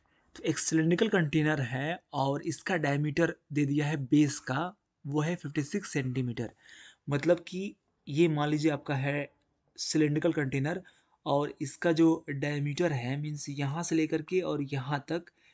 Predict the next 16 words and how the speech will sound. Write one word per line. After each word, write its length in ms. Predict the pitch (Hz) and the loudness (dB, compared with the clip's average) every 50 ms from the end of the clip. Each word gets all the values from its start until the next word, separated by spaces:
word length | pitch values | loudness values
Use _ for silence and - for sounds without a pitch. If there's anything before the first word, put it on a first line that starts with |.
| _ _ _ _ 143 | _ _ _ _ -2
जो 100 | 139 143 | 0 2
ये 160 | 143 147 143 | 2 2 2
लेंथ 380 | 135 135 135 160 190 214 220 214 - | 2 2 4 4 4 4 2 0 -2
है, 140 | 139 147 156 | -2 -2 2
वो 160 | 156 160 156 | 4 4 2
दे 120 | 143 143 | 2 0
दिया 180 | 135 139 156 170 | 0 2 0 0
है 40 | 170 | 0
फिफ्टी 260 | - 156 139 147 139 | -2 -6 -6 -6 -6
सिक्स 340 | - - 202 202 - 160 151 | -4 -4 -4 -4 -4 -10 -6
सेंटीमीटर, 720 | - 143 131 127 120 - 139 127 127 123 120 135 123 123 - _ _ _ _ _ _ _ _ _ _ _ _ _ _ _ _ _ - | -4 -4 -4 -4 -4 -4 -4 -4 -4 -6 -6 -8 -10 -10 -12 _ _ _ _ _ _ _ _ _ _ _ _ _ _ _ _ _ -8
फिफ्टी 380 | - 147 139 - - - 175 | -6 -6 -6 -4 -2 -2 -2
सिक्स 460 | 165 - - 214 220 - - - - _ _ _ _ _ _ _ _ _ _ _ _ _ _ _ _ _ _ _ _ _ | 0 0 -4 -6 -6 -6 -14 -18 -18 _ _ _ _ _ _ _ _ _ _ _ _ _ _ _ _ _ _ _ _ _
सेंटीमीटर, 840 | - - - 165 147 143 131 135 143 135 127 123 - - 123 - - _ _ _ _ _ _ _ - | -16 -10 -8 -6 -4 -4 -2 -2 -2 -2 -2 -4 -6 -8 -10 -10 -12 _ _ _ _ _ _ _ -6
ओके, 220 | 156 143 202 202 202 - _ _ _ - | 2 4 4 4 4 0 _ _ _ -2
डायमीटर। 480 | 139 139 139 139 139 139 135 135 120 | 0 2 2 2 2 0 -2 -4 -8